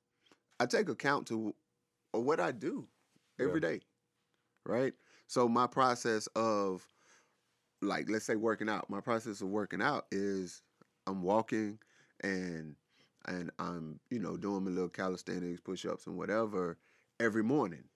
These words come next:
Speaker 2: Mm-hmm.
Speaker 1: But it's really, I'm doing that to press my discipline.
Speaker 2: Yeah.
Speaker 1: Right? So that becomes my process. It's what I do within my lane,
Speaker 2: Mm-hmm.
Speaker 1: right? Just becoming,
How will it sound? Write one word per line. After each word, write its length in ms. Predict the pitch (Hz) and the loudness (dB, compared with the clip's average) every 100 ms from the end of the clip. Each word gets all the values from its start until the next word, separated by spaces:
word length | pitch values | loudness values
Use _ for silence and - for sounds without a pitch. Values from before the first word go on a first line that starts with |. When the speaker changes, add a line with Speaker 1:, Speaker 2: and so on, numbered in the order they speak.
| _ _ - 92 | _ _ -14 -10
Speaker 2:
Mm-hmm. 320 | 82 85 104 123 _ _ _ _ _ _ _ _ - | -8 -6 -8 -10 _ _ _ _ _ _ _ _ -14
Speaker 1:
But 300 | - 117 110 | 0 2 2
it's 200 | 117 110 | 2 2
really, 500 | 107 135 160 127 120 - | 2 4 6 4 2 0
I'm 180 | 110 113 | -2 0
doing 240 | 131 143 117 | 2 2 2
that 180 | 104 - | -2 -4
to 100 | 104 | -8
press 600 | - 143 117 110 - - _ | 2 4 4 0 -12 -20 _
my 200 | 98 95 | -4 -2
discipline. 500 | 90 143 - - 65 - _ _ - | 2 0 0 -12 -18 -18 _ _ -8
Speaker 2:
Yeah. 220 | 90 85 - _ _ _ - | -4 -4 -8 _ _ _ -10
Speaker 1:
Right? 280 | 80 107 - _ _ - - | -2 -2 -2 _ _ -20 -6
So 460 | - 120 110 98 _ - | 2 4 4 0 _ -4
that 200 | 120 113 | 0 0
becomes 340 | - 117 101 - | -2 -4 -4 -6
my 140 | 87 | -8
process. 500 | - 147 - - - - | -2 -2 -2 -10 -6 2
It's 200 | 113 104 | 2 2
what 260 | 123 143 - | 2 4 6
I 200 | 131 127 | 4 4
do 460 | 107 135 127 107 - _ _ _ _ _ _ _ _ _ _ _ _ - _ _ _ _ _ _ _ 123 | 0 0 0 -2 -8 _ _ _ _ _ _ _ _ _ _ _ _ -20 _ _ _ _ _ _ _ -2
within 440 | 131 143 160 139 | 2 2 2 2
my 120 | 123 | 0
lane, 360 | 123 220 131 64 _ _ - | 0 0 -2 -8 _ _ -12
Speaker 2:
Mm-hmm. 280 | 82 78 98 | -10 -6 -2
Speaker 1:
right? 180 | 110 - _ - | -2 -4 _ -6
Just 220 | 117 110 | -4 -4
becoming, 520 | 107 - 131 117 110 | -6 2 2 4 0